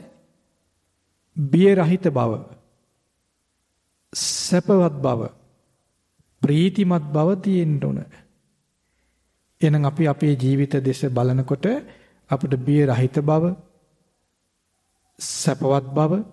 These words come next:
ප්‍රීතියෙන් වාසය කරන ස්වභාවය අප තුළ තියෙන්න ඕන. එවනම් අපේ ශ්‍රාවකත්වයේ තියෙනවා. නේද?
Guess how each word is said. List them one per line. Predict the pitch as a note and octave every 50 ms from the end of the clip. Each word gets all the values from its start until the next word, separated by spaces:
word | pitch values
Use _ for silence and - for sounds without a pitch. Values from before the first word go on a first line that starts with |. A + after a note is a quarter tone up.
| - _ _ _ _ _ _ _ _ _ _ _
ප්‍රීතියෙන් | - C3+ C#3+ D3+ E3 F3+ F#3 F#3 F#3+ F#3+ F#3+ F3+ E3+ E3
වාසය | D#3 D3+ D3 D3 C#3+ - - C#3 C3+
කරන | - C#3 C3+ B2+
ස්වභාවය | - C3+ B2+ C3 B2+ C3+ C3+ C3 C3
අප | B2+ C3 -
තුළ | C3 - A#2+ A#2
තියෙන්න | A2+ - B2 A#2+ A#2 A2+ A2 A2
ඕන. | - - - _ _ _ _ _ _ _ _ _ _ _ _ _ -
එවනම් | F#3+ G3 A#3 A3+ G#3+ G3
අපේ | F3+ G3 F3+
ශ්‍රාවකත්වයේ | - - D#3+ D#3+ E3 F3 E3 F#3 F3+ F3+ - F3+ C#3+
තියෙනවා. | C3 - F3 D3 A2+ A#2 - - _ _ _ _ _ _ _ _ _ _ _ _ _ _ _ _ _ _ _ _ _ _ _ _ _ _ _ _
නේද? | G3 E3+ F#3 E3 B2+